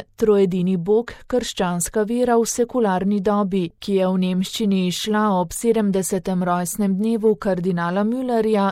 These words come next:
in ob štirideseti obletnici njegovega duhovniškega posvečenja. Na sedemstotih straneh so svoj prispevek dali tudi kardinali Reinhard Marx, Angelo Scola in Kurt Koch,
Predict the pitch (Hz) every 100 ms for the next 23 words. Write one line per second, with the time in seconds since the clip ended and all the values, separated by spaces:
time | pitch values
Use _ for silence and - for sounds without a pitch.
0 | - 202 196 196 - - 269 247 214 208
1 | 202 196 190 180 208 214 - 214 - 226
2 | 226 185 175 180 202 226 214 226 214 190
3 | 180 180 - - 180 175 180 - 208 196
4 | 190 175 170 165 160 - _ _ _ 190
5 | 196 196 - 262 262 262 - 185 175 214
6 | - - 190 180 185 226 - - 185 175
7 | - 175 175 170 226 - - 233 240 208
8 | 208 226 247 - 262 254 220 196 185 208
9 | 220 233 233 226 202 175 170 - 175 170
10 | 190 190 202 220 - - 185 180 175 185
11 | 175 170 - 240 240 233 226 233 240 233
12 | - - 214 175